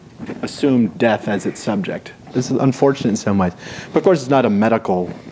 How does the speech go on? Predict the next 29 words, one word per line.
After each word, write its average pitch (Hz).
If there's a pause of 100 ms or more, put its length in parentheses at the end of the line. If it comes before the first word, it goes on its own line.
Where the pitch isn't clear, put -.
(180)
not 120
an 107
inherently 101
medical 92 (360)
subject. 180 (600)
And 135
so 131
it -
was 120
interesting 139
to 113
read 110
Ernest 110
Becker, 110
a 95
cult-, 107
a 113
cultural 107
anthropologist, 139 (320)
a -
totally 156
different 107
angle. 120
And 117
in 110
the 135
book, 208
he 135
basically, 110